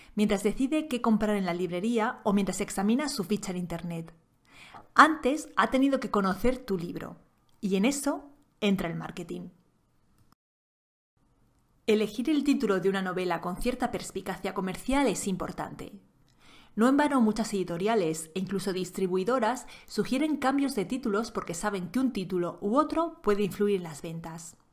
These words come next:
Pero no es menos cierto que una buena estrategia de marketing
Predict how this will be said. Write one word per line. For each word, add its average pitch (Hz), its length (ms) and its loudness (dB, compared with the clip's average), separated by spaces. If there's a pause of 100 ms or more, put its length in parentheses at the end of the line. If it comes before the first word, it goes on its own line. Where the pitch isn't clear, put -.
(680)
Pero 196 160 2
no 208 80 4
es 240 100 0
menos 277 260 -2
cierto 285 480 -2 (300)
que 214 100 4
una 262 160 6
buena 262 220 6
estrategia 180 480 -4
de 165 140 -6
marketing 285 460 0